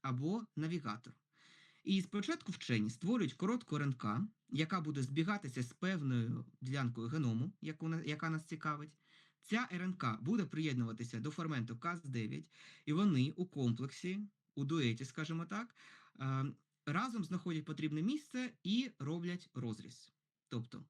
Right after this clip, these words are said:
Р Н К знайшла місце, кас дев'ять зробила розріз.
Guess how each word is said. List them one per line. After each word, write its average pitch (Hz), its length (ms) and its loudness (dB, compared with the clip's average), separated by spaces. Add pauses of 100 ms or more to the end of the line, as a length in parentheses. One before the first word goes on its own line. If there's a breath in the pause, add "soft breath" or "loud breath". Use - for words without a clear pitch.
(120)
Р 127 60 4
Н 135 140 4
К 120 140 0
знайшла 113 340 -2
місце, 113 480 0 (300)
кас 123 200 2
дев'ять 208 300 2
зробила 143 520 0 (220 loud breath)
розріз. 110 400 0